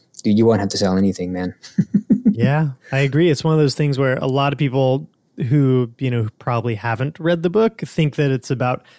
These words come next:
Speaker 2: how to hack your way into, like, beneficial relationships. But I would agree with you. It's not about that at all. It's about how to come to the table with, like, a genuinely, you know, mutually beneficial kind of relationship.
Speaker 1: I agree. Yeah. So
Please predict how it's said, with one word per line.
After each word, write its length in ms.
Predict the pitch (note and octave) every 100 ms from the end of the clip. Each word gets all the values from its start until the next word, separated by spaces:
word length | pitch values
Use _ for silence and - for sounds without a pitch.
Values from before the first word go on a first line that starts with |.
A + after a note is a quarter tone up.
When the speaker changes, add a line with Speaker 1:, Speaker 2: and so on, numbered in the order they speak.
| _
Speaker 2:
how 180 | - C#3+
to 100 | B2+
hack 320 | A2 C#3+ C3
your 140 | D3+ D3
way 260 | C#3+ C#3+
into, 440 | C3+ C3 - C3+ B2+
like, 320 | B2+ A#2 - F#3 - - D3 B2
beneficial 480 | D#3 D3 C#3+ D3+ B2+
relationships. 840 | B2+ E3 E3 D3 - C3 A2+ -
But 320 | - B2+ B2+ - _ -
I 260 | C3 B2+ B2
would 160 | B2+
agree 200 | B2 C3
with 140 | A#2+ C3+
you. 120 | A#2+
It's 120 | -
not 140 | A#2
about 240 | A2+ A2+ A2
that 160 | A#2
at 100 | A2+
all. 220 | A#2+ A2+ A2
It's 140 | -
about 280 | A#2 A#2 - - _ _ _
how 100 | -
to 80 | C3
come 260 | - C3 A#2+
to 100 | A#2
the 100 | A2+
table 260 | C3+ A#2+
with, 140 | A2+ A2
like, 140 | A#2
a 40 | G2+
genuinely, 1080 | G2 B2+ C#3+ C#3 C3 A#2+ A#2 A2+ A2 A2 -
you 120 | - A2
know, 100 | A2
mutually 420 | B2+ C3+ C3+ A#2+
beneficial 840 | B2 A2 - - F3 - A#2+ A2
kind 260 | - A#2 G#2+
of 120 | F#2+
relationship. 680 | G#2 G#2 G2+ - B2 - - _ _ _ _ _ -
Speaker 1:
I 100 | C#3+
agree. 440 | B2 A2 A2 F#2+ -
Yeah. 300 | A2+ F#2+ E2
So 440 | - A#2 A2 G#2